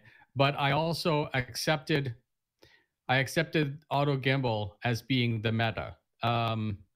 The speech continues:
and you just can't, like, fixed is better, but it's not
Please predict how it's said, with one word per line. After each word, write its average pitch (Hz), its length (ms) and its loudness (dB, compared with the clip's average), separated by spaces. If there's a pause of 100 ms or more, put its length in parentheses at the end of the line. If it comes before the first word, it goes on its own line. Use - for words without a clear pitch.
(160)
and 113 380 -2 (220)
you 127 200 -2
just 147 220 0
can't, 160 260 0 (300)
like, 131 160 0
fixed - 400 0
is 156 140 2
better, 135 500 0 (180)
but 135 280 0 (140)
it's 135 260 -4
not 156 300 0